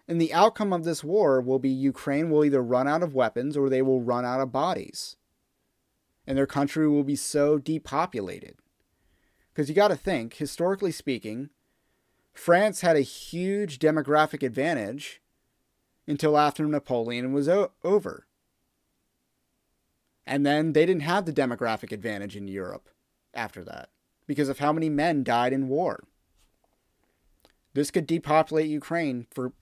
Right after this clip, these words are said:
pretty much for good. So, we should want them to run out of weapons first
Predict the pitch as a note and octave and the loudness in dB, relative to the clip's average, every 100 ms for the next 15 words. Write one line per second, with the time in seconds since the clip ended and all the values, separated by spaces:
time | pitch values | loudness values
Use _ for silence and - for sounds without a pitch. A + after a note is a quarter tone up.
0 | - - G#3 F#3 - C3 B2 E3 - - | -10 -4 -2 -2 -2 -2 0 -2 -4 -12
1 | _ _ _ _ _ _ _ _ _ _ | _ _ _ _ _ _ _ _ _ _
2 | - _ _ _ _ _ _ _ _ _ | -20 _ _ _ _ _ _ _ _ _
3 | _ - - A2+ G2 F#2 F2 - _ _ | _ -20 -12 -6 -4 -4 -8 -14 _ _
4 | _ _ _ _ - F#3+ F#3 D3+ G3 G3+ | _ _ _ _ 2 4 4 2 2 2
5 | F#3 D#3+ D#3+ D#3+ D3+ C#3 C3+ D#3 B2+ G#2 | 0 4 6 6 4 2 2 2 -2 -8
6 | - C#3 - - | -4 -4 -4 -10